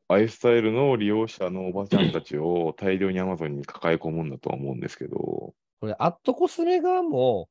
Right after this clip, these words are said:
Speaker 2: 結構もう危機感じて、
Speaker 1: うん。じゃあ、次がないですかね。
Speaker 2: アットコスメからこれ働きかけてるんじゃないかっていう気もしなくもないけど。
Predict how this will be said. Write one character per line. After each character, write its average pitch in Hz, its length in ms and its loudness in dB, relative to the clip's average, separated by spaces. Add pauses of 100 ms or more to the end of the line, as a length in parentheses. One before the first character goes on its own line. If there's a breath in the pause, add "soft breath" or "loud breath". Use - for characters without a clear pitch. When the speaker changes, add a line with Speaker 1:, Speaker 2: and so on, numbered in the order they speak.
Speaker 2:
結 - 220 -8
構 - 200 0
も 104 240 -2
う - 80 -20
危 - 160 -20
機 151 360 -10
感 147 300 -2
じ 147 160 -8
て、 123 480 4 (240)
Speaker 1:
う - 20 0
ん。 - 20 4
じ 98 40 6
ゃ 87 60 6
あ、 85 120 2 (140)
次 - 260 2
が 101 120 6
な 82 80 6
い - 60 6
で - 40 6
す - 60 -8
か 415 80 0
ね。 349 60 2
Speaker 2:
ア - 20 -2
ッ - 20 -2
ト - 60 -8
コ - 0 -
ス - 20 2
メ - 0 -
か 139 60 4
ら 123 100 2
こ 131 80 -4
れ 120 60 0
働 147 500 0
き - 60 -20
か 139 80 -4
け 139 100 -6
て 147 100 -2
る 135 120 0
ん - 20 -4
じ 110 80 -4
ゃ - 20 -2
な 101 60 -4
い 98 60 -6
か 98 60 -10
っ 85 60 -12
て - 120 -20
い - 20 -20
う - 20 -20
気 - 140 -16
も 107 80 -8
し - 180 -12
な 90 120 -10
く - 100 -18
も 62 120 -16
な - 80 -20
い - 100 -20
け - 40 -20
ど。 - 60 -20